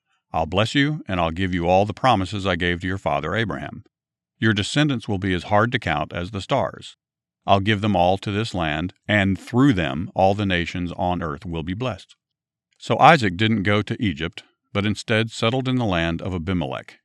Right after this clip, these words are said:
king of the Philistines. When the men there saw that Rebekah was a beautiful woman,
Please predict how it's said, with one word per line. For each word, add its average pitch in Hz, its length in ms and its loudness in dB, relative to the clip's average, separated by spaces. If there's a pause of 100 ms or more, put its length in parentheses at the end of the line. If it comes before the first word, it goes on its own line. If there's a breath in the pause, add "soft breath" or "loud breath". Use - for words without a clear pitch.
(120)
king 110 320 0
of 98 200 -4
the 95 120 -4
Philistines. - 840 -6 (600)
When 117 160 4
the 117 60 6
men 139 380 4
there 113 240 4
saw 82 420 2
that 82 160 -6
Rebekah 92 360 -2
was 87 120 -4
a 85 60 -4
beautiful 85 400 -4
woman, 113 380 0